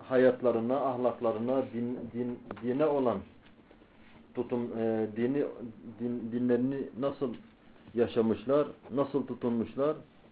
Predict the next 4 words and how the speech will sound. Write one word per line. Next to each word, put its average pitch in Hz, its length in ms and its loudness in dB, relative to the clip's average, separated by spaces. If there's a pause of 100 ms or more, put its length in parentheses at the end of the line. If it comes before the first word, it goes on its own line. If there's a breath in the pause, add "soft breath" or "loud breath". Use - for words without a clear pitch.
(1120)
onu 147 260 4
kendimize 131 500 4
örnek 139 420 6
edineceğiz. 117 580 4